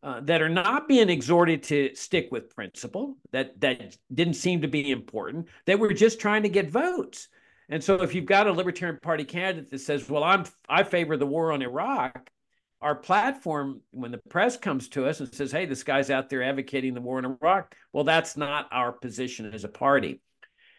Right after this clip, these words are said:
Well, over the years, that faction ended up prevailing to the point where today the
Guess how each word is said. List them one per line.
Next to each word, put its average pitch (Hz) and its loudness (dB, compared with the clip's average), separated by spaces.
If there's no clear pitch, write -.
Well, 170 8
over 202 10
the 165 2
years, 160 0
that 151 0
faction 151 -4
ended 127 -2
up 117 -6
prevailing 85 -10
to 165 6
the - 6
point 196 6
where 147 4
today 139 2
the 123 -4